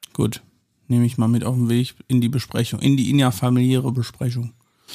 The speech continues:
Ja. Naja, aber, äh, hatten wir nicht auch schon mal die Karte, äh, man muss nicht perfekt sein? Ja, ne?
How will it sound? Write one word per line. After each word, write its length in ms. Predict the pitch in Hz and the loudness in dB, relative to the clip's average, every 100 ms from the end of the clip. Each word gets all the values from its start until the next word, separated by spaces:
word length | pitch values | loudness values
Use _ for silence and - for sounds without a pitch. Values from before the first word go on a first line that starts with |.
| - - - - | -16 -16 -20 -6
Ja. 220 | - 123 - - _ - - - | 2 2 2 -8 _ -20 -20 -4
Naja, 300 | 156 190 147 | 2 4 4
aber, 340 | - 160 180 143 | 2 2 2 2
äh, 240 | 170 160 | 2 4
hatten 180 | 151 185 | 2 4
wir 80 | 220 | 4
nicht 180 | 214 196 | 4 4
auch 100 | 196 | 2
schon 160 | 220 | 4
mal 120 | 214 190 | 4 4
die 100 | 156 | 2
Karte, 1120 | 143 160 185 196 185 - 170 170 170 170 156 | 2 2 2 2 0 -2 0 2 2 0 -2
äh, 240 | - - | -6 -4
man 120 | 156 156 | 2 2
muss 180 | 160 | 2
nicht 160 | 185 165 | 0 0
perfekt 380 | 170 151 180 - | -2 -2 -6 -2
sein? 240 | 208 214 | 2 4
Ja, 180 | 156 120 | 4 4
ne? 180 | 131 | 2